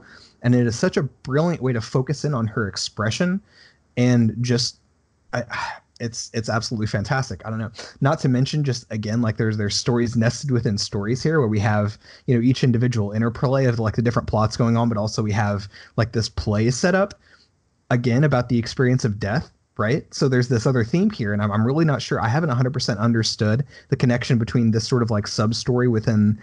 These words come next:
that play that they do and the larger narrative of the movie. But I, it's, it's very, very clearly about death and how one approaches death and, like, how one fears death. Um, anyway, there's just, there's so much to unpack here. It's, it's, I really do like this film as well.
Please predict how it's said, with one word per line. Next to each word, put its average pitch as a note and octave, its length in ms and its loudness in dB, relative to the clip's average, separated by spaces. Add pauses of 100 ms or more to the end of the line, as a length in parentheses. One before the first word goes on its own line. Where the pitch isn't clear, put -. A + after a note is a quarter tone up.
(180)
that A#2 220 0
play G#2+ 240 0
that A#2 160 0
they C3+ 80 4
do C3+ 220 4
and A2+ 100 2
the G2 40 -2
larger G2+ 400 -2
narrative G#2+ 380 2
of G#2 140 0
the G2 60 0
movie. G#2+ 380 0 (460)
But A#2+ 180 2
I, A#2 120 2
it's, A2+ 400 -2
it's A#2 160 -4
very, C3 300 2 (100)
very B2 260 0
clearly C3+ 640 0
about G2+ 400 -2 (400)
death A2 240 0
and G#2+ 100 2
how A2+ 140 0
one G#2+ 180 0
approaches G2+ 420 -4
death A#2+ 300 -4
and, G#2+ 80 -2
like, G2+ 160 -4
how G#2+ 140 -2
one G2+ 160 -2
fears F#3 420 -2
death. G2 340 -6 (460)
Um, A2 400 2 (1000)
anyway, A#2 320 2
there's C3 220 0
just, B2+ 220 -2
there's B2+ 160 2
so F3+ 140 0
much E3 220 -2
to D3+ 80 2
unpack A#2 320 -2
here. F#2+ 200 -10
It's, A2 320 -10
it's, B2+ 220 -8
I A#2 80 -6
really A#2+ 380 -2
do A#2 160 -2
like G#2+ 220 -2
this A2+ 180 -4
film G#2 320 -4
as G2+ 120 -8
well. F#2+ 280 -8